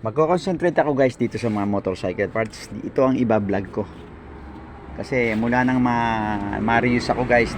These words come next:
tinabangan ako mag-, mag-upload ng kung ano-anong mga video. Kaya ang i-upload ko, guys, yung mga motorcycle parts and accessories. Yun na lang ako. Hanggang sa muli, guys. Ah, shoutout na lang sa lahat sa inyo ng mga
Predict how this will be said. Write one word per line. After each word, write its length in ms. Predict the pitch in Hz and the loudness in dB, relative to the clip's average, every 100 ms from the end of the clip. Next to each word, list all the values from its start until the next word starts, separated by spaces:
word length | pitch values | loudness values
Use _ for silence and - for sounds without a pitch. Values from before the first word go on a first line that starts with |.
| - | -4
tinabangan 560 | 110 107 110 110 110 | -2 0 0 2 2
ako 80 | 104 104 | 2 0
mag-, 220 | 104 - - - - - - | 0 -2 -2 0 0 2 4
mag-upload 580 | - - 120 - 135 120 | 4 6 6 6 4 4
ng 140 | 110 110 | 2 2
kung 120 | 107 110 | 2 2
ano-anong 420 | 113 113 117 107 | 0 -2 -2 -2
mga 280 | 95 98 101 98 95 95 95 | -2 -2 -2 -2 -4 -6 -6
video. 320 | 117 107 117 - - - - - - - - | -6 -4 -4 -4 -10 -16 -16 -18 -18 -16 -10
Kaya 240 | 95 101 101 98 95 90 87 - - - - - - - - | -4 -2 -2 -2 -4 -8 -10 -14 -16 -18 -18 -20 -20 -20 -12
ang 60 | 95 | -6
i-upload 480 | 107 104 104 - 107 110 | -4 -2 -4 -8 -10 -8
ko, 80 | |
guys, 240 | 104 104 95 101 | -6 -6 -8 -8
yung 160 | 92 | -8
mga 240 | 90 90 90 | -6 -6 -4
motorcycle 720 | 95 92 98 - 98 101 87 | -4 -4 -4 -4 -6 -6 -8
parts 320 | 101 95 - | -8 -10 -10
and 120 | 90 80 | -12 -12
accessories. 760 | - 80 - 85 - - - - - - - - - - - - | -12 -12 -12 -16 -18 -20 -20 -20 -20 -20 -20 -20 -20 -20 -20 -12
Yun 160 | 87 | -10
na 80 | 80 | -10
lang 40 | 78 | -10
ako. 120 | 76 71 | -14 -12
Hanggang 200 | 90 120 | -10 -4
sa 120 | 175 | -2
muli, 160 | 190 202 | 2 4
guys. 480 | 214 196 - - - 120 | 4 2 -2 -20 -16 -10
Ah, 400 | 107 107 104 98 | -8 -6 -6 -4
shoutout 400 | - 104 123 117 | 0 0 0 -2
na 120 | 123 | -4
lang 80 | 107 | -6
sa 80 | 98 | -4
lahat 200 | 95 92 | -4 -6
sa 80 | - | -8
inyo 200 | 110 104 | -8 -8
ng 160 | 98 90 | -8 -8
mga 160 | 85 | -10